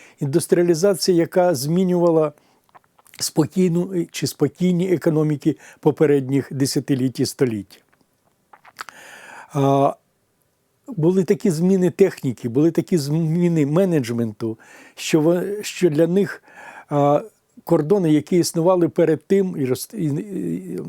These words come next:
і існували впродовж великих шматків часу, е, здавалися вже неіснуючими. Інтенсивний розвиток економіки треб-,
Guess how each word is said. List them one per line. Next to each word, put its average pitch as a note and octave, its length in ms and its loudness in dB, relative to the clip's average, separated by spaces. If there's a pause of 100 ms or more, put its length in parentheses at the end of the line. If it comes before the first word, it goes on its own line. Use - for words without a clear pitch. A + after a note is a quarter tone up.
(200)
і D#3 140 0
існували D#3+ 460 0
впродовж D3+ 520 -2 (460)
великих D3+ 640 -2 (340)
шматків D#3+ 500 -2
часу, F#3+ 460 0 (400)
е, F3 240 0
здавалися E3 640 2
вже D3+ 320 2
неіснуючими. C#3 1040 -2 (800)
Інтенсивний F3+ 960 0
розвиток D#3+ 520 0
економіки F3 760 0
треб-, E3 400 -2